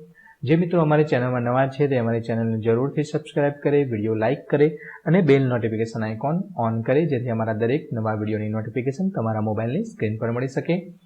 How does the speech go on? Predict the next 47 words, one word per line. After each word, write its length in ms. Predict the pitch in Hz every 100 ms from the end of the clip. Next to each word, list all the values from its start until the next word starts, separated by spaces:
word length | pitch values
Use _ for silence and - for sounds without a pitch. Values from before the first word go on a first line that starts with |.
| _ _ - - 143
બાળકો, 260 | 160 185
તમારા 280 | 175 165 165
માટે 200 | 165 175
ખાસ 400 | 170 151 151 -
મેં 100 | 147 143
એક 120 | 143
Android 340 | 117 117 120
એપ્લિકેશન 520 | 120 123 135 143 160 151
બનાવી 300 | 151 147 143
છે, 180 | 156
જે 140 | 131 131
તમારા 360 | 135 117 120
મોબાઈલના 460 | 113 110 117 113 113
પ્લે 260 | 113 120 143
સ્ટોરમાં 580 | - 131 120 113 113
વિશ્વગુરુ 500 | 107 123 - 143 127
સંજય 320 | 123 117 110 110
પટેલ 280 | 110 113
સર્ચ 320 | 117 - 117 113 127
કરી 140 | 131
તમે 220 | 123 107
ઇન્સ્ટોલ 400 | 107 110 - 131
કરી 200 | 147 143
શકશો. 600 | 143 147 - 170 185 - - - - _ _ _ _ _ _
ઇન્સ્ટોલ 360 | 165 165 214 202
કરતાં 320 | 196 175 190
શરૂઆતની 560 | 180 143 135 151 147 165
સ્ક્રીન 380 | 165 151 151 120
આવી 260 | 113 131
રહેશે. 400 | 143 147 143 170
તેમાં 360 | 170 127 120 123
સ્વ 320 | - 131 139
અધ્યયન 340 | 151 131 156
પોથી 320 | 160 127 - 120
પર 200 | 123 117
ક્લિક 340 | 117 113 -
કરતાં 420 | 120 113 123 120
તમે 220 | 120 113 107
જે 160 | 113
તે 160 | 117 117
ધોરણ 340 | 110 110 127
પર 180 | 156 165
ક્લિક 300 | 160 123 -
કરી 180 | 113 107
વિષય 340 | 107 107 165
પસંદ 360 | 170 135 120 110
કરી 420 | 110 120 147